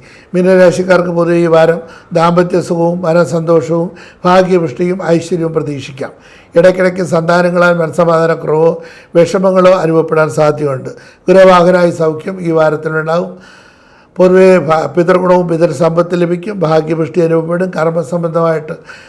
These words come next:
നേട്ടങ്ങളുണ്ടാവും. കാലുവേദനയോ നടുവേദനയോ വാദസംബന്ധമായിട്ടുള്ള അസുഖങ്ങളോ അനുഭവപ്പെടാനുള്ള സാധ്യതയും വളരെ കൂടുതലാണ്.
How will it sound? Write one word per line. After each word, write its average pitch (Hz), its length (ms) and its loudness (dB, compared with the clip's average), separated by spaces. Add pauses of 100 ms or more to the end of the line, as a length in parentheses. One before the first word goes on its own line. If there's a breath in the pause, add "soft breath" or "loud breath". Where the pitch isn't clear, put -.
(160 loud breath)
നേട്ടങ്ങളുണ്ടാവും. 175 920 2 (260 loud breath)
കാലുവേദനയോ 185 560 2
നടുവേദനയോ 175 540 0
വാദസംബന്ധമായിട്ടുള്ള 165 1120 0
അസുഖങ്ങളോ 156 720 -2 (400 loud breath)
അനുഭവപ്പെടാനുള്ള 175 640 2
സാധ്യതയും 165 580 -2
വളരെ 156 260 2
കൂടുതലാണ്. 160 600 0